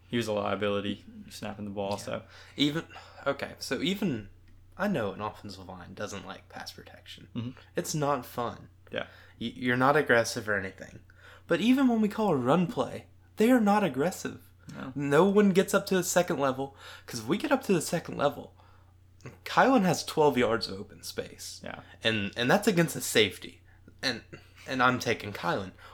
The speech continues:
Speaker 2: We have not gotten Kylan up to the second level.
Speaker 1: No.
Speaker 2: The only
Speaker 1: I
Speaker 2: person
Speaker 1: mean,
Speaker 2: we've gotten up
Speaker 1: he,
Speaker 2: to the
Speaker 1: he
Speaker 2: second
Speaker 1: passes
Speaker 2: level
Speaker 1: the
Speaker 2: is Marks.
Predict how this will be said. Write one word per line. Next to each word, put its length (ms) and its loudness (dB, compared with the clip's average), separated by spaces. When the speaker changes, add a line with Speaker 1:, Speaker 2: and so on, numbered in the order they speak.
Speaker 2:
We 120 2
have 240 2
not 200 4
gotten 240 4
Kylan 440 4
up 140 2
to 100 -2
the 160 2
second 380 0
level. 380 -6
Speaker 1:
No. 200 -8
Speaker 2:
The 80 6
only 220 8
Speaker 1:
I 40 2
Speaker 2:
person 200 6
Speaker 1:
mean, 80 6
Speaker 2:
we've 80 -4
gotten 180 6
up 40 6
Speaker 1:
he, 80 6
Speaker 2:
to 60 6
the 40 4
Speaker 1:
he 60 6
Speaker 2:
second 200 8
Speaker 1:
passes 140 10
Speaker 2:
level 140 4
Speaker 1:
the 60 6
Speaker 2:
is 60 0
Marks. 600 0